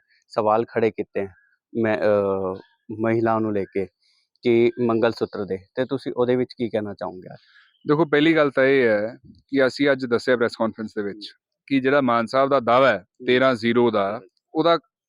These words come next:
Speaker 2: ਉਹ, ਉਹਦਾ ਮਤਲਬ ਕੀ ਹੈ?
Speaker 1: ਹੂੰ।
Speaker 2: ਉਹਨਾਂ ਦੇ ਕਹਿਣ ਦਾ ਭਾਵ ਹੈ ਕਿ ਤੇਰਾਂ ਮੇਲ ਕੈਂਡੀਡੇਟਸ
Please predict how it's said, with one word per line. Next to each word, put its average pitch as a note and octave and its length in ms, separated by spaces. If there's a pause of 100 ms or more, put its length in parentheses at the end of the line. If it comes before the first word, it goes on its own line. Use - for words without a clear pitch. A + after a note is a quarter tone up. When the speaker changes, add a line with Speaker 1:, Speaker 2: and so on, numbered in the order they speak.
(300)
Speaker 2:
ਉਹ, F3 260
ਉਹਦਾ F#3 140
ਮਤਲਬ D3+ 500
ਕੀ B2 220
ਹੈ? F2+ 180
Speaker 1:
ਹੂੰ। B2+ 80 (400)
Speaker 2:
ਉਹਨਾਂ E3+ 160
ਦੇ F#3 80
ਕਹਿਣ D#3+ 280
ਦਾ F3+ 120
ਭਾਵ C3+ 380
ਹੈ C#3+ 100
ਕਿ D3+ 240
ਤੇਰਾਂ C#3+ 280
ਮੇਲ A#2+ 220
ਕੈਂਡੀਡੇਟਸ B2+ 640